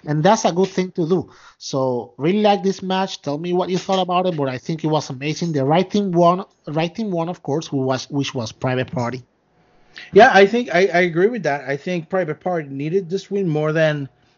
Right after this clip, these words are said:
Speaker 2: Angelico and, um, and Jack Evans. And as you said, it was a great match. We had four fifties. We had, uh, uh, people jumping through the air, shooting star presses. Uh, we had pretty much everything on the athleticism sphere.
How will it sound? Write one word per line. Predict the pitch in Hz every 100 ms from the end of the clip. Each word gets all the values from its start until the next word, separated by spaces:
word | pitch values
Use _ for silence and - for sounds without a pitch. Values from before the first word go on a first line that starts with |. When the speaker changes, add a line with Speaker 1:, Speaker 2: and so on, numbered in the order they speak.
| _
Speaker 2:
Angelico | 143 139 151 156 160 165 156 160
and, | 160 143 143 135 135
um, | 131 131 127 - _ _ -
and | 139 127
Jack | 143 147
Evans. | 165 151 214 220 - _ - -
And | 147 147 143 156
as | - 143 -
you | 196
said, | 175 151
it |
was | 156 147
a | 123
great | 120 151 165
match. | 143 175 -
We | 143
had | 135
four | - 147
fifties. | - 151 - 180 190 170
We | 135
had, | 123 135 135
uh, | 131 127 123 - - - -
uh, | 120 117
people | 117 147 156 147
jumping | 135 139 143 151
through | 160 147
the | 147
air, | 151 143
shooting | - 147 143
star | - 147
presses. | 135 139 135 127 147 131 - _ _ _ -
Uh, | 120 123
we | 139
had | 160 151 - _
pretty | 175 175
much | 151 147 -
everything | 160 170 160 165
on | 151 143
the | 139
athleticism | 135 139 139 139 - 143 156 139
sphere. | - - 151 143 147 170